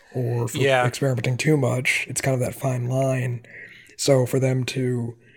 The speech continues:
Speaker 1: basically take a step back and, like, kind of reassess,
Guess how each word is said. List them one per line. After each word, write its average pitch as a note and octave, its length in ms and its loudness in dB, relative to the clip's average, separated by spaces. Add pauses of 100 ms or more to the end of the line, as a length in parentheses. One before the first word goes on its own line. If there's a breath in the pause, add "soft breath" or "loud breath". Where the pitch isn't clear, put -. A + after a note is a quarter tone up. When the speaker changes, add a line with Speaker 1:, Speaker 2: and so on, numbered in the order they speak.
(360 soft breath)
Speaker 1:
basically B2 640 0 (720 soft breath)
take C3+ 200 0
a A#2+ 60 0
step - 360 0
back B2 500 0 (600 soft breath)
and, B2 220 0
like, A#2 380 -2 (840)
kind B2+ 220 0
of A#2 260 -4
reassess, C3 1000 0